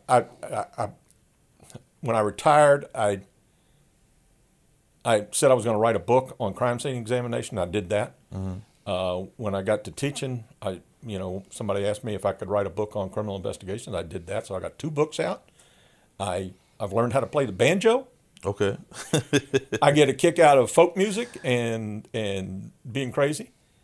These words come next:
Speaker 1: uh, with my family and stuff like that. That's what's,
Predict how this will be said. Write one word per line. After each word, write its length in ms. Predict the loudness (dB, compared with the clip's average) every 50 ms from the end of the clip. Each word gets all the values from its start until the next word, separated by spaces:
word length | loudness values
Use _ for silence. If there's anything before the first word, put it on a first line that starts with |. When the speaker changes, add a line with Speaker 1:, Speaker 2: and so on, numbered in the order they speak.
| _ _ _ _ _ -20 -20 -14 -6
Speaker 1:
uh, 300 | -2 0 0 2 0 -2 -4
with 220 | -6 -10 -8 -4
my 140 | -4 -4 -4
family 340 | -2 -2 -4 -4 -4 -6 -8
and 80 | -10
stuff 220 | -12 -12 -12 -12 -10
like 160 | -12 -14 -12
that. 240 | -12 -14 -14 -14 _ -20
That's 200 | -20 -18 -14 -14
what's, 340 | -14 -14 -14 -16 -18 -18